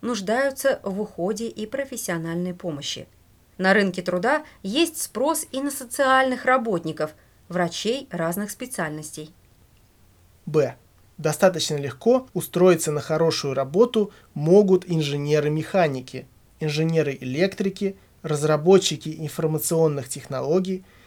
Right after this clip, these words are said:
Speaker 2: специалисты в области сельского хозяйства. Тринадцать. Легко ли устроиться на работу по вашей специальности? А.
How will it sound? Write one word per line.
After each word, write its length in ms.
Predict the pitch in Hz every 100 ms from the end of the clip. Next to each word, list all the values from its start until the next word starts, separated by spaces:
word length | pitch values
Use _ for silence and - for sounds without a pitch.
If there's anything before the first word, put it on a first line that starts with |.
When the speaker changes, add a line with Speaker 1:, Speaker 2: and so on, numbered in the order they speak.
| _
Speaker 2:
специалисты 920 | - - 151 147 135 151 202 - 180 -
в 140 | 135 147
области 420 | 151 156 127 151
сельского 520 | - 135 127 - 139
хозяйства. 680 | - 143 131 131 - - - _ _ _ _ _ _ _ _ _ _ _ _ _ _ 175
Тринадцать. 560 | 202 175 127 123 - - _ _ _ 165
Легко 420 | 160 175 - 214
ли 140 | 156
устроиться 560 | 143 - 165 151 135 139
на 100 | 135
работу 640 | 127 131 180 220 214 220 - _
по 140 | 160
вашей 340 | 147 143 139 147
специальности? 840 | - 151 151 139 131 123 - - - _ _ _ _ _ _ _ -
А. 300 | 147 127